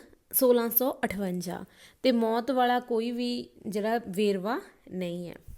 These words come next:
ਠੀਕ ਹੈ, ਸਤਾਰਾਂ ਸੌ ਤੱਕ ਦਾ ਜਿਹੜਾ ਸਮਾਂ ਇਹਨਾਂ ਦਾ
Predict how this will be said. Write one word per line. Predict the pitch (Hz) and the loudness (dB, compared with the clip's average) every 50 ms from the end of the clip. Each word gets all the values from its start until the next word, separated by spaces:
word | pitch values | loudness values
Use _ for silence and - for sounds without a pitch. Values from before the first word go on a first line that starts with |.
| - - - - - _ _ - - | -18 -20 -20 -20 -20 _ _ -20 -6
ਠੀਕ | - 269 254 254 - | -4 -4 0 2 4
ਹੈ, | 359 302 - - - - _ _ _ _ _ _ _ _ _ _ _ _ _ _ _ _ _ _ _ _ _ | 4 4 2 -2 -12 -20 _ _ _ _ _ _ _ _ _ _ _ _ _ _ _ _ _ _ _ _ _
ਸਤਾਰਾਂ | - - - 294 277 262 262 269 262 | -4 4 8 10 10 12 10 8 6
ਸੌ | 254 277 | 4 2
ਤੱਕ | - 262 262 220 | 2 2 0 2
ਦਾ | 214 226 240 | 4 4 4
ਜਿਹੜਾ | 240 233 233 254 | 6 4 4 2
ਸਮਾਂ | 262 - 254 226 202 202 202 202 | 2 0 0 -2 -2 -2 -2 -2
ਇਹਨਾਂ | 202 202 208 226 226 | -2 -2 -2 -2 -2
ਦਾ | 214 214 214 214 - - | -2 -2 -2 -2 -4 -6